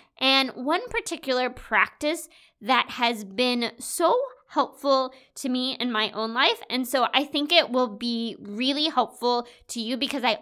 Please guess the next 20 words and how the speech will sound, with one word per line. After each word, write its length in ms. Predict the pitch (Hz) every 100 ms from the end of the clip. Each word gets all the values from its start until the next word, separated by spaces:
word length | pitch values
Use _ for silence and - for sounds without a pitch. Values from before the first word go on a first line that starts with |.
| _
always 420 | 254 277 302 320
wanna 220 | 294 269
take 280 | 240 262 226
it 80 | 254
away 300 | 233 214 226
from 380 | 247 240 220 214
just 220 | 220 226 -
a 40 |
concept 680 | - 220 240 269 349 339 - - - _
and 300 | 262 269 262
bring 180 | 240 240
it 80 | 233
down 220 | 214 220
and 220 | 214 233
show 480 | 233 - - 311 349
you 220 | 320 302
what 260 | 247 240 240
this 240 | 240 233
looks 240 | 190 - -
like 320 | 214 202